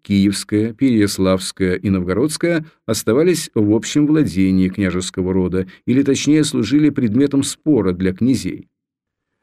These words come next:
В остальных основались отдельные линии княжеского рода. В Полоцкой — потомство Владимирова сына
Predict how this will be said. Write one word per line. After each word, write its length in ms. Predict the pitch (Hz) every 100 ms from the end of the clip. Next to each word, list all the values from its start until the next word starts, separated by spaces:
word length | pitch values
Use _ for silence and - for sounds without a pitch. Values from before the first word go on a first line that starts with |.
| _ _ -
В 120 | 110
остальных 840 | 151 - 156 175 240 - - -
основались 640 | - 160 143 156 202 185 165
отдельные 600 | 110 104 190 151 123 107
линии 420 | 104 104 101 104
княжеского 680 | - 101 98 - - 104
рода. 400 | 117 98 87 - _ _ _ - -
В 200 | 101 -
Полоцкой — 600 | - 214 156 - - 101
потомство 760 | 104 107 107 101 - - 101 98
Владимирова 760 | 98 107 92 101 101 98 98
сына 420 | 101 - 101 98